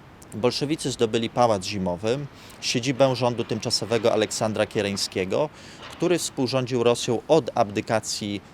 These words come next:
cara Mikołaja drugiego w wyniku rewolucji lutowej tysiąc dziewięćset siedemnastego roku,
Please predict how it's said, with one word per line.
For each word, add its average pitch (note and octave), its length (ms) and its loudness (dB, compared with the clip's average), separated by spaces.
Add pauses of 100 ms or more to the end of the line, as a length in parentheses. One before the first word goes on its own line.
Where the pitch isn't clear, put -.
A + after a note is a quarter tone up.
cara A2+ 280 4
Mikołaja G#2+ 500 2
drugiego G2+ 580 0 (120)
w G#2+ 60 -10
wyniku C3 400 0
rewolucji A#2 500 2
lutowej A2 420 0
tysiąc G#2 280 -6
dziewięćset G#2 360 -4
siedemnastego G2 640 -2
roku, B2 380 0